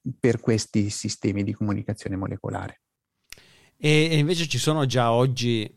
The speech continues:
Speaker 2: eh, sistemi di comunicazione molecolare che vengono utilizzati?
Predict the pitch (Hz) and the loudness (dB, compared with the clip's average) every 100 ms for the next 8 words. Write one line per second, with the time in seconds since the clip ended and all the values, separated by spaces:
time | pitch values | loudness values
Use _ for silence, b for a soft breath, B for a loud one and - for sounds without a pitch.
0 | _ 120 113 104 135 127 143 131 120 117 | _ -8 -6 -2 -2 2 2 2 0 -4
1 | 110 113 127 120 113 107 98 104 107 101 | -4 -4 -2 -2 -2 -4 -4 -4 -4 -4
2 | 98 107 107 101 95 139 127 117 101 98 | -4 -4 -4 -4 -4 -4 -4 -2 -4 -4
3 | 90 - 98 | -6 -6 -16